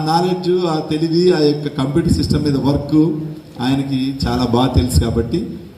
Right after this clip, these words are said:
దాన్ని అందరూ కూడా వాడుకోవాలని చూస్తారు. కాబట్టి ఈ విధంగా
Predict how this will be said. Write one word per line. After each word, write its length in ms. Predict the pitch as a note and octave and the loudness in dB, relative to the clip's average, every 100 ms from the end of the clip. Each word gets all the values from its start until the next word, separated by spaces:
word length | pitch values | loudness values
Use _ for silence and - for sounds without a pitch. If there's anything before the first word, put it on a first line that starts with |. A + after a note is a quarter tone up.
| - G#2+ | -12 -6
దాన్ని 300 | A#2 A#2+ A#2+ | -4 -2 0
అందరూ 340 | A#2 A2+ A#2+ | 2 4 4
కూడా 260 | A#2 A#2+ A#2+ | 6 6 4
వాడుకోవాలని 640 | A#2 A2+ A2+ A#2 G#2+ G2+ | 2 2 2 0 0 -4
చూస్తారు. 400 | G2+ - G2+ C3 - - - - - | -2 0 0 -2 -6 -10 -16 -18 -6
కాబట్టి 360 | G2+ G2+ A#2 D#3+ A#3 - - - - A#2 | 0 2 4 2 0 -4 -10 -14 -8 -2
ఈ 80 | A2 | 2
విధంగా 760 | A2+ B2 A#2+ B2 A#2+ D#3 - | 2 2 2 2 2 -2 -6